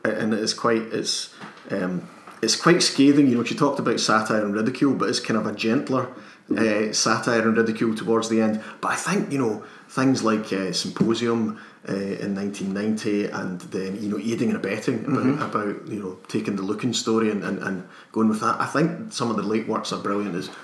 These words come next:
Speaker 1: uh, as well, but I understand that, you know, the critical consensus
Speaker 2: I mean,
Speaker 1: is more the earlier.
Speaker 2: I'm asking that kind of with my tongue in my cheek, 'cause, you
Speaker 1: Uh-huh.
Speaker 2: know, everything I've read of, and I haven't read anywhere near the twenty-two, but everything
Speaker 1: Mm-hmm.
Speaker 2: I have read of,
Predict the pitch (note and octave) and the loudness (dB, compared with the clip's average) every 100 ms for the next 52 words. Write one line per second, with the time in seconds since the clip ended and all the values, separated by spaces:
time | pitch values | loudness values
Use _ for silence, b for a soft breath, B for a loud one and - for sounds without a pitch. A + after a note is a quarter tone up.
0 | B B2+ C3 - C#3 A2+ A#2+ C3+ F3 - | B 0 2 4 4 4 6 8 8 6
1 | - - - - _ - D3+ A2 - - | 2 -10 -20 -20 _ 0 2 2 0 -8
2 | - - A2+ A2 G#2+ G2 F#2 F#2 F2+ F#2 | -18 -4 0 0 0 -4 -6 -6 -8 -6
3 | F#2+ F#2+ - C#3 A2+ G#2+ G2+ F#2+ G2 G2 | -6 -6 -2 -2 -2 -4 -4 -2 4 6
4 | G2 F#2+ A2 G2+ G#2+ A2+ B2 B2 A2 A2 | 8 6 4 2 2 2 4 4 2 0
5 | D#3 D#3 E3 - B2+ A#2 A2+ - A#2 A2+ | 2 4 6 4 2 0 0 -2 -4 0
6 | A2+ G#2+ B2 A2 G#2+ - B2+ - - A#2+ | -2 -2 -2 -2 -2 0 0 0 0 2
7 | A#2+ B2 B2+ B2+ A2 G#2+ A2+ A2 A2 - | 4 2 2 0 -2 2 2 2 0 -2
8 | B2 C#3 - A#2+ B2 A2+ A#2+ A2 G#2+ A#2+ | 0 2 0 0 0 2 2 0 0 0
9 | A2 A#2 A#2+ B2 C3 B2 - B2+ B2 A#2 | 0 -2 -2 0 2 2 2 2 2 2
10 | A2+ B2 B2 G#2+ | 2 0 -2 -4